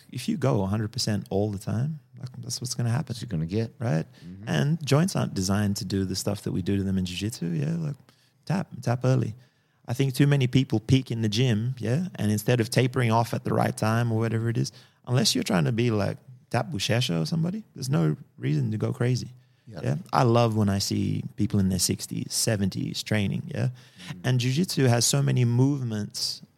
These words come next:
Speaker 1: um, that apply outside. So one of the guys who used to, I used to go to him for physical therapy. He ended up getting his blue belt. He was telling me, like, he, he used to massage a lot of pregnant women, and he was telling them, he was teaching them about using hip escapes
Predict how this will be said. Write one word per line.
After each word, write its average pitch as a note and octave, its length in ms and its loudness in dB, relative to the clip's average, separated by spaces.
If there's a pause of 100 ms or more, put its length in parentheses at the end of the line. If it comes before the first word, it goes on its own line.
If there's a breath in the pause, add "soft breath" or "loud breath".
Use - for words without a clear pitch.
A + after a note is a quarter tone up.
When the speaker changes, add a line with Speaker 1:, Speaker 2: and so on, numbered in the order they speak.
Speaker 1:
um, G#2 380 0
that A2 140 2
apply A#2 320 2
outside. - 440 -2 (360 soft breath)
So - 160 -2
one A#2 160 4
of C#3+ 80 2
the B2+ 80 4
guys A#2+ 300 4
who A2 60 2
used A2+ 260 0
to, A2 280 -2
I - 40 -2
used G#2+ 140 -2
to A2 60 -4
go A2 120 2
to A2 60 2
him G#2+ 120 2
for - 140 -6
physical A2 360 0
therapy. G#2+ 480 -2 (220)
He A2 80 2
ended A2 160 2
up A2 100 2
getting G#2+ 220 2
his G2+ 120 0
blue B2 220 4
belt. G2 240 -2 (1400 loud breath)
He D3+ 140 -4
was F3 200 2
telling C#3+ 280 4
me, G2+ 140 2
like, G2+ 160 -4
he, A2 180 2
he A2 140 -2
used A2+ 160 -4
to A#2 60 -6
massage G#2 400 0
a F#2+ 40 -4
lot G2 180 0
of F#2+ 140 -8
pregnant B2 320 0
women, - 480 -8
and A2+ 80 -2
he B2 80 2
was C#3+ 200 0
telling D3+ 340 0
them, A2+ 100 0
he A2+ 100 2
was A#2 160 2
teaching D#3+ 380 -2
them A#2 240 -2
about A2 280 0
using A2+ 300 0
hip B2 220 0
escapes - 580 -4